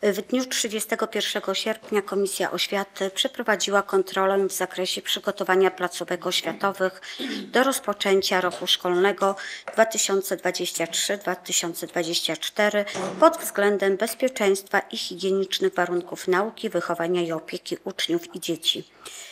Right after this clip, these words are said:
W mieście funkcjonują, y, dwie placówki oświatowe. Szkoła, y, podstawowa, która dysponuje dwoma budynkami,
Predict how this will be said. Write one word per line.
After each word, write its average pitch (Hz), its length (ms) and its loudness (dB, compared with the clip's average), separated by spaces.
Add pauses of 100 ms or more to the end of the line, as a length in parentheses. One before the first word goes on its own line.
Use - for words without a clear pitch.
(180)
W 214 200 -2
mieście 302 360 2
funkcjonują, 208 920 2
y, 202 180 4
dwie 240 220 2
placówki - 560 -2
oświatowe. 196 800 4 (380)
Szkoła, 240 520 8 (140)
y, - 100 -2
podstawowa, 208 760 4
która 208 320 0
dysponuje 202 760 2
dwoma 202 420 4
budynkami, 190 1040 2